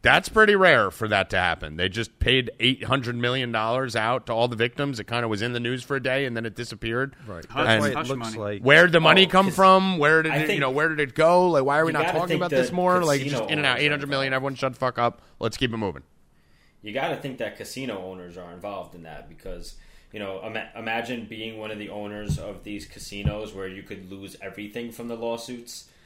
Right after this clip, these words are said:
Speaker 4: You know,
Speaker 1: Right.
Speaker 4: they were probably just like, like, like Larry Silverstein owning the, um,
Speaker 2: Well, we have that here.
Speaker 1: Yeah.
Speaker 4: the nine eleven buildings.
Speaker 1: We do have that.
Speaker 4: Switzerland.
Speaker 1: So, Kurt, I'll, I'll, actually, Bob, what was your, what's your percentage? Uh, hundred one or a hundred?
Speaker 3: Well,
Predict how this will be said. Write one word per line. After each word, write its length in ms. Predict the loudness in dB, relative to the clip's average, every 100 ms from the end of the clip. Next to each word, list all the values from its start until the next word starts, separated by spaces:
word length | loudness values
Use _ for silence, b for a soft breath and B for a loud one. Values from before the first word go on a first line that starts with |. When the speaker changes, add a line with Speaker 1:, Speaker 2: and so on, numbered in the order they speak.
| b b
Speaker 4:
You 80 | -8
know, 80 |
Speaker 1:
Right. 80 | -4
Speaker 4:
they 60 | -4
were 80 | -4
probably 320 | -6 -8 -8
just 180 | -12 -14
like, 160 | -14 -12
like, 240 | -8 -8 -10 -20 _
like 240 | -8 -8 -8
Larry 340 | -6 -4 -4
Silverstein 720 | -6 -8 -8 -12 -12 -12 -12 -16 b b b
owning 420 | -6 -4 -4 -8
the, 560 | -12 -10 -10 -10 -12 -16
um, 280 | -14 -10 -8
Speaker 2:
Well, 140 | -8
we 100 | -8
have 300 | -10 -10 -10
that 200 | -8 -10
here. 300 | -10 -16 -16 -20 _ _ _ -16
Speaker 1:
Yeah. 120 | -12
Speaker 4:
the 80 | -10
nine 180 | -10 -10
eleven 300 | -10 -10 -12
buildings. 580 | -16 -18 -18 -20 -20 -20 _
Speaker 1:
We 140 | -6 0
do 120 | 2
have 180 | 2 0
that. 180 | -6 -6
Speaker 4:
Switzerland. 200 | -14 -12
Speaker 1:
So, 440 | -4 -4 -4 -8 _ _ _ _
Kurt, 280 | -2 -2 -4 _ _
I'll, 160 | -10 -8
I'll, 160 | -8 -4
actually, 300 | -2 0 -2
Bob, 280 | 0 -2 -2
what 100 | -6
was 160 | -4
your, 140 | -2 -2
what's 260 | -2 -4
your 80 | -4
percentage? 640 | -10 -10 -10 -10 -12 -16 -18
Uh, 160 | -12 -10
hundred 240 | -8 -8
one 220 | -4 -4 -4
or 80 |
a 40 | -4
hundred? 320 | -6 -10 -14 -14
Speaker 3:
Well, 240 | -6 -4